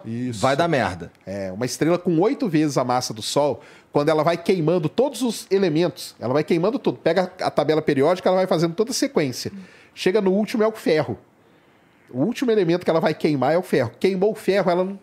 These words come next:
Speaker 1: ela não consegue mais ficar estável, que a gente chama. E aí o que que acontece? A supernova é uma implosão, primeiro ela cai em cima dela mesma e depois ela explode. Isso é uma supernova.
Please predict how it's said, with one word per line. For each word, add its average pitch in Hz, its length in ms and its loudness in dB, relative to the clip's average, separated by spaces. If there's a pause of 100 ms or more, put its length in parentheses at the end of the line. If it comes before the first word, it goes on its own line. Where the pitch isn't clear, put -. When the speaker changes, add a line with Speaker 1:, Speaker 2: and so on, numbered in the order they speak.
(100)
Speaker 1:
ela 160 160 2
não 190 160 0
consegue 190 520 2
mais 151 240 0
ficar 175 240 0
estável, 151 600 0
que 131 100 -6
a 139 40 0
gente 143 200 -6
chama. 107 280 -2 (520)
E 139 100 2
aí 156 160 4
o 180 40 -2
que 208 100 2
que 190 60 -12
acontece? 170 640 0
A 127 80 -2
supernova 160 580 0
é 175 40 2
uma 156 240 0 (120)
implosão, 196 760 0
primeiro 165 340 2
ela 185 160 2
cai 190 440 -2
em 240 160 -8
cima 175 360 -2
dela 143 260 2
mesma 160 460 0 (460)
e 143 80 -2
depois 160 340 0
ela 160 100 2
explode. - 640 -4 (100)
Isso 123 160 -6
é 175 40 2
uma 175 40 0
supernova. 170 640 -2